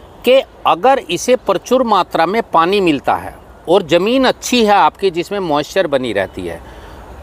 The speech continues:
तो ये बांस के लिए अति उत्तम ज़मीन मानी जाती है और अति उत्तम वातावरण माना जाता है। अगर आप देखेंगे कि बांस के लिए जो,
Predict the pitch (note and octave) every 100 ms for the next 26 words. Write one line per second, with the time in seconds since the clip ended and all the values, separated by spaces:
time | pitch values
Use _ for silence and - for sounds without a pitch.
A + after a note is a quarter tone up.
0 | - G3+ C4+ C4+ - - - D3+ G#2 F#2+
1 | G#3 B3+ B3 - - - A2 C3+ E3+ G#3
2 | - A#3+ G#3+ E3 F#3 G#3+ - C#3+ G#3+ F3+
3 | C3 - - D#3+ - - C3+ C#3 C#3+ B2+
4 | A2+ A2 G#2 G2+ G#2+ A#2+ F3+ C3+ B2+ -
5 | A2+ - B2 C#3 F#2+ G2+ F2+ F#2 E2+ E2
6 | E2 D#2 - - - - - - - -
7 | E3 A#3+ D4 C4+ C4 G#3+ G#3+ G3+ G#3+ E3
8 | C#3+ G3 - - - A#3+ G#3 D3 D#3 A3
9 | C4+ - - - B3 B3 A3+ F3 D3 F#3
10 | - - - - A#2 G#3+ B3+